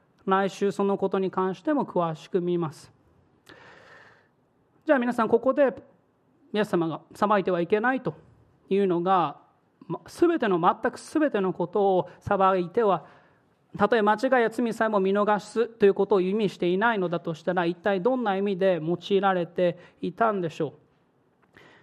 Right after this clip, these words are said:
皆さん、ここでのポイントはこういうことです。ここでイエス様が禁じていたその裁きというのは、それは人が自分の基準に基づいて行う批判的で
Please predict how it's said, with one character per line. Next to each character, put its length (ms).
皆 120
さ 80
ん、 20
こ 100
こ 120
で 80
の 100
ポ 160
イ 40
ン 20
ト 80
は 60
こ 140
う 40
い 20
う 40
こ 120
と 80
で 100
す。 120
こ 120
こ 120
で 80
イ 60
エ 60
ス 100
様 180
が 100
禁 320
じ 140
て 160
い 60
た 260
そ 100
の 140
裁 160
き 140
と 80
い 80
う 20
の 160
は、 220
そ 160
れ 100
は 300
人 420
が 320
自 200
分 320
の 120
基 320
準 340
に 80
基 40
づ 520
い 80
て 80
行 280
う 460
批 160
判 320
的 340
で 320